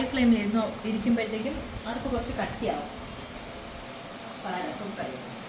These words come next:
മസാല ഇടണം. പിന്നെ മല്ലിയില ഉണ്ടല്ലോ, അവസാനം കുറച്ച് മല്ലിയില നൈറ്റ്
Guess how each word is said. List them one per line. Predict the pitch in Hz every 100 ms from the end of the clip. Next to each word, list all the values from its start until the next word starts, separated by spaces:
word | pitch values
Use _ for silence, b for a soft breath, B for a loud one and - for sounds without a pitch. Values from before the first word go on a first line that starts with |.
| - - - - - - -
മസാല | - 226 196
ഇടണം. | 196 196 233
പിന്നെ | 262 330 359 - - 262
മല്ലിയില | 262 349 440 320 277
ഉണ്ടല്ലോ, | 254 262 247
അവസാനം | 294 - 349 339
കുറച്ച് | 311 302 302
മല്ലിയില | 247 254 262 254 247 240 233 - - - -
നൈറ്റ് | 196 196 196